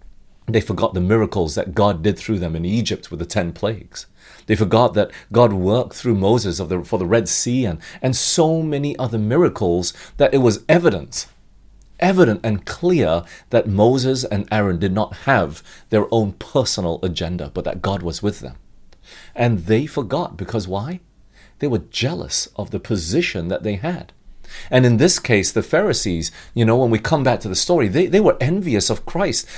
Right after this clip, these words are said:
that he was gaining popularity, that he could read their minds, that, that, that he was doing great things and people were following them and not the Pharisees themselves. And so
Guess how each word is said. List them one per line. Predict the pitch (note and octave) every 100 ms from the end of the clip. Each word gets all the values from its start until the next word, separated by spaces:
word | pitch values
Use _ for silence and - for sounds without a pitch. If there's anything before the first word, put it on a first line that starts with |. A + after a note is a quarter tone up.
| -
that | B2+
he | A2
was | F#2+
gaining | E2+ A2 F#2
popularity, | G#2 - D#2+ F#2 C3 - F#3 G#3 A#3 - -
that | G2
he | G#2+
could | A#2 F2
read | F#2 F#2+
their | E2
minds, | D2 E2+ C#3+ D3 F3+ G3 F#3+ - - -
that, | A#2 -
that, | A#2+ G#2+
that | A2+ F2+ -
he | A#2
was | D#3
doing | A2+ C3 G2
great | - A2 D#3 -
things | F3+ F3
and | A#2 F#2+
people | E3 A2+
were |
following | F2+ - F#3+ A3+ C3 G2
them | F2+ F2+ - -
and | B2 A2+ A2
not | B2 G2+
the | G2+
Pharisees | - F3 C3 - G#2
themselves. | F2+ F#2 - E3 E2 - - - - - - _ - - - _ _ _ - -
And | - F#2
so | - F#2+ F2